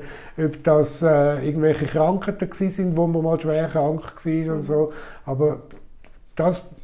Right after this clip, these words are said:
Speaker 1: bringt einem ja dann so ein bisschen ins Nachdenken und das hilft einem fürs weitere Leben und letztlich auch für die Auseinandersetzung mit dem Handy. Und ich merke, ich habe schon das Gefühl, die, die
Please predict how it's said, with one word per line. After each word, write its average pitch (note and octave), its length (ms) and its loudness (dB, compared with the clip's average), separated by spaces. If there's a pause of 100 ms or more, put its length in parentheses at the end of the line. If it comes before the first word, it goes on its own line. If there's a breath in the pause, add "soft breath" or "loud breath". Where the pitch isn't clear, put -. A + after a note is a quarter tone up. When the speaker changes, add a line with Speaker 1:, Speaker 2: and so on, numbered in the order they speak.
(120)
Speaker 1:
bringt F3 380 0
einem D#3+ 220 2
ja D#3+ 60 2
dann D3+ 240 0
so D3+ 140 -2
ein D3+ 60 -4
bisschen D#3 220 0
ins C#3+ 220 0
Nachdenken D#3 1000 0
und D3 260 -2
das C#3+ 140 -2
hilft G3 420 -2
einem F3+ 300 0
fürs E3+ 340 -4
weitere E3 380 -2
Leben E3 400 -4
und D3+ 180 -4
letztlich D3 420 -4
auch D3 240 -2 (400 loud breath)
für D3+ 120 -6
die - 120 -14
Auseinandersetzung D3 920 0
mit C#3 200 -2
dem C3 200 -4
Handy. D3 300 -6
Und C3+ 180 -4
ich C#3+ 320 -4
merke, C#3 280 -4
ich F3 100 -4
habe C#3 140 -6
schon F3 120 -4
das F3+ 100 -10
Gefühl, D#3 240 0
die, F3 220 0
die D#3 260 6